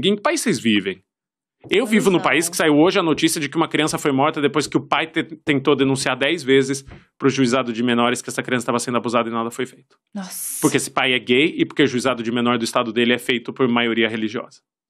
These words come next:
Speaker 2: Uau.
Speaker 1: Tem registro de dez denúncias falando, "Minha filha, que está n-, n-, com a mãe dela, vivendo com a mãe dela, está sendo abusada pelo padrasto." Dez vezes, nada foi feito. A criança foi achada morta num banheiro.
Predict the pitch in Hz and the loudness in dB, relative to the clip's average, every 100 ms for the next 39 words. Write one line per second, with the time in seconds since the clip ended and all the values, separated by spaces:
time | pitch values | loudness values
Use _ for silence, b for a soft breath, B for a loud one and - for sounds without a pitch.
0 | _ _ _ 202 147 131 147 113 175 185 | _ _ _ -4 -2 0 0 2 2 2
1 | - 165 127 117 147 147 143 131 127 123 | 2 2 2 0 0 0 0 0 0 -4
2 | - 127 127 139 160 - 135 107 - b | -2 0 2 0 0 -2 -2 -2 -6 b
3 | b - 131 - 139 147 135 135 _ _ | b -4 -4 0 -2 -2 -8 -10 _ _
4 | 139 123 131 _ _ - 139 127 135 131 | -10 -10 -10 _ _ 0 2 2 2 2
5 | 113 107 117 135 131 127 123 117 123 135 | 0 0 0 -2 0 -2 0 0 0 -2
6 | 139 135 147 131 127 123 123 120 123 123 | -4 -2 0 0 0 0 -2 -2 -6 -4
7 | 113 - - - _ _ 135 139 147 139 | -4 -6 -20 -20 _ _ -2 0 0 -6
8 | - - - _ _ _ 131 139 139 139 | -14 -18 -20 _ _ _ 0 0 0 -4
9 | 135 113 - 117 127 123 - 123 120 123 | -6 -6 -10 -4 -4 -4 -2 -2 0 -2
10 | 120 131 156 160 139 131 131 110 - | -2 0 0 0 -4 -2 -2 -4 -10